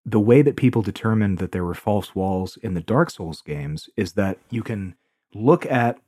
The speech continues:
a wall in the code of the game and see that it has a certain amount of H P,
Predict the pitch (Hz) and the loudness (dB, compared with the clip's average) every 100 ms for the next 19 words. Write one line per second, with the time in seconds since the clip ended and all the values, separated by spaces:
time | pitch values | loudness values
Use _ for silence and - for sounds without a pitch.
0 | _ _ 120 101 113 120 107 104 104 95 | _ _ -6 2 4 6 6 4 -2 -4
1 | - 117 104 87 95 95 85 85 85 - | -2 -2 -2 -6 -6 -4 -4 -6 -6 -2
2 | 120 110 101 104 98 90 - - 113 - | 0 0 -2 -6 -6 -8 -12 -16 -12 -4
3 | 127 117 104 101 92 90 - - - 113 | -2 -2 -2 -4 -4 -8 -10 -8 0 0
4 | 76 | 0